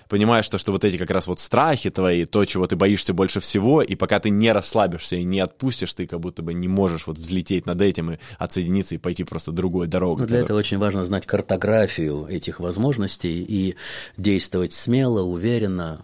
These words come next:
Speaker 2: Именно поэтому в восточных традициях, э, возникает такой культ учителя, который просто держит поле.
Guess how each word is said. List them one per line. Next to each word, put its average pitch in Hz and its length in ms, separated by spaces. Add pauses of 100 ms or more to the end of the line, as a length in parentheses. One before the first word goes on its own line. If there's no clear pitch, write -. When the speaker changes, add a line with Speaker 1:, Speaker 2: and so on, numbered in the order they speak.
(140)
Speaker 2:
Именно 92 360
поэтому 101 520
в - 20
восточных - 480
традициях, 87 600 (380)
э, 87 640
возникает 95 600
такой 87 320
культ - 600
учителя, 113 720 (380)
который 92 360
просто 87 640
держит 80 440
поле. 73 320